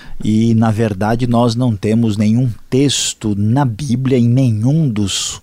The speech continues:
quatro evangelhos, que detalhe, que fale diretamente que Judas traiu por esse ou por aquele motivo.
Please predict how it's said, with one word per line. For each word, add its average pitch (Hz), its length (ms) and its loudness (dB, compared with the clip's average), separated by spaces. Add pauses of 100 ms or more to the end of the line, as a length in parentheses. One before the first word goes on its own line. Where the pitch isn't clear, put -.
quatro 104 420 -4
evangelhos, 110 840 0
que 170 280 -2 (560)
detalhe, 123 800 0
que 123 280 -6
fale 123 480 0
diretamente 123 920 0
que 113 180 -4
Judas 113 600 -2
traiu 113 420 2
por 101 220 -4
esse 120 420 0
ou 98 80 0
por 117 200 -2
aquele 107 340 -4
motivo. 117 580 -2